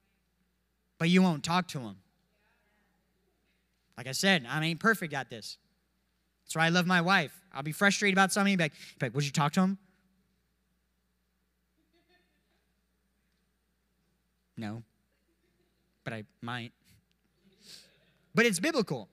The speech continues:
A lot of you go, "But they messed up my respect." In my culture, in my ethnic background, in my neighborhood, where I grew up in these streets, we don't do that.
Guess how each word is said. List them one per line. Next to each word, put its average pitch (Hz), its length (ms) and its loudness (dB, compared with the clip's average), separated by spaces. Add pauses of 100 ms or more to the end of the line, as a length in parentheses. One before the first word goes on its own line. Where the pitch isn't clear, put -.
A 175 60 -2
lot 254 160 0
of 262 80 -4
you 262 80 0
go, 233 180 2 (220)
"But 269 140 2
they 311 120 4
messed 214 400 2
up 294 120 2
my 269 120 6
respect." 233 480 -2 (140)
In 220 100 2
my 285 200 8
culture, 285 540 2
in 233 60 4
my 262 260 8
ethnic 247 360 -2
background, 269 480 0
in 185 80 4
my 247 160 8
neighborhood, 262 560 2 (180)
where 208 140 4
I 277 100 10
grew 262 220 4
up - 80 4
in 240 80 0
these 262 180 2
streets, 262 320 0
we 285 120 2
don't 269 180 4
do 285 180 0
that. 190 260 6